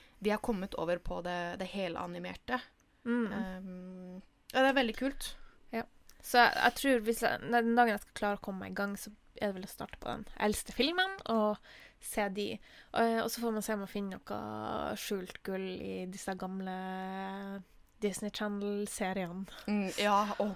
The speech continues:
Speaker 1: Gud, Hannah Montana og
Speaker 2: Ja. Ja, Hannah Montana har jeg ikke sett så mye ut av, men det, det, hvor, det er morsomt å bare utforske litt og se. Eh, og det, men det som man kanskje blir litt, eh,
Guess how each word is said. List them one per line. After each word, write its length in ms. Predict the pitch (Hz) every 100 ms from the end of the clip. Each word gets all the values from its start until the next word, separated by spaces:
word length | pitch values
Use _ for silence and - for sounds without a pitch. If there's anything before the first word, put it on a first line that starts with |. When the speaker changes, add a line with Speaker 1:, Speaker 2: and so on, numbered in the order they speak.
| -
Speaker 1:
Gud, 240 | 214 247 180
Hannah 220 | 196 180
Montana 680 | 170 185 214 175 180 208 -
og 340 | - - - -
Speaker 2:
Ja. 80 | 214 - - -
Ja, 120 | 233 220 -
Hannah 180 | 247
Montana 360 | 233 226 220 214
har 60 | 208
jeg 80 | -
ikke 80 | -
sett 160 | 220
så 80 | -
mye 140 | 208 -
ut 100 | -
av, 120 | 226
men 260 | - 214 214
det, 220 | - 220 240 220
det, 100 | 226
hvor, 160 | 226 - -
det 80 |
er 80 | 226
morsomt 300 | 220 - 208
å 60 | 214 -
bare 240 | 196 190 190 - - _ _ - - -
utforske 560 | 233 - - - -
litt 200 | - -
og 60 | -
se. 200 | - - - - - - -
Eh, 260 | - 208 202 -
og 100 | 214
det, 280 | 226 220 - _
men 120 | 220
det 140 | 220 233
som 160 | 220 202 - -
man 140 | 214
kanskje 240 | 208 208 208
blir 160 | 202 202 202 - 208
litt, 580 | 214 - _ _ _
eh, 760 | 208 190 185 185 185 185 180 180